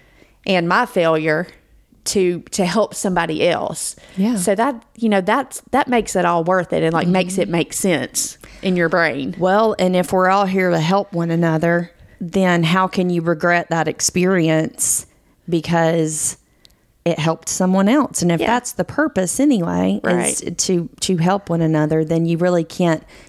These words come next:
Speaker 2: you can't regret those times. Like, I don't regret that at all. Obviously, I went through a lot internally and, and,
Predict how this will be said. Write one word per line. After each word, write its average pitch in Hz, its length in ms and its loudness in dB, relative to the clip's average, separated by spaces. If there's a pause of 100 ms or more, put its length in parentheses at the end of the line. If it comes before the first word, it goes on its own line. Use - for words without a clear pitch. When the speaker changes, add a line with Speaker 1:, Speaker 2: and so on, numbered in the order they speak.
Speaker 2:
you 185 80 -2
can't 190 260 0
regret 156 440 0
those 156 240 0
times. 151 360 0
Like, 156 180 0
I 160 100 2
don't 156 180 0
regret 147 360 -2
that 147 180 0
at 139 100 0
all. 151 300 0
Obviously, 156 840 0 (480)
I 165 100 0
went 160 280 -2
through 170 220 2
a - 20 2
lot 160 720 0
internally 165 1040 2
and, 156 300 0 (440)
and, 170 320 0